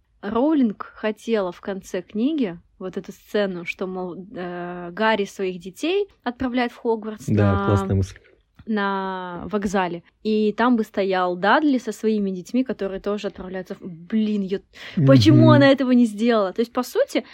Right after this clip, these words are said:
Speaker 1: да, они могли тоже обладать магией, его дети, но из-за... Как, как она сама сказала, в нем слишком много Д Н К Вернона. <laughs> Тут ничего не поможет, ребята. Умываем руки.
Speaker 2: Такие съемки сделали, как, э,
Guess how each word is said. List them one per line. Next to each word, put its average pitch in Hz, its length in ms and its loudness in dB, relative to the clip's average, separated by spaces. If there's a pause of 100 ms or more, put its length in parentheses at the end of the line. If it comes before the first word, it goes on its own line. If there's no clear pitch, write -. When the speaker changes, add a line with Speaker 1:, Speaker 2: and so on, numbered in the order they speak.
(140)
Speaker 1:
да, 220 240 4
они 226 240 2
могли 277 360 0
тоже 214 280 -2
обладать 196 400 -4
магией, 269 380 0
его 208 180 -2
дети, 185 460 -4
но 196 200 -4
из-за... 233 520 -4 (220)
Как, 233 320 -8
как 254 180 0
она 233 140 2
сама 226 240 -2
сказала, 247 360 0
в 226 40 0
нем 214 120 -2
слишком 254 340 -2
много 214 220 0
Д 190 120 -6
Н 196 120 -4
К 202 140 -2
Вернона. 180 420 -4 (120)
<laughs> - 1300 0
Тут 370 200 6
ничего 392 280 6
не 339 120 0
поможет, 262 600 2
ребята. 220 500 0 (120)
Умываем 233 480 -2
руки. 214 260 -10
Speaker 2:
Такие 113 260 4
съемки 110 400 2
сделали, 107 580 2 (380)
как, 92 380 -4
э, 82 500 -2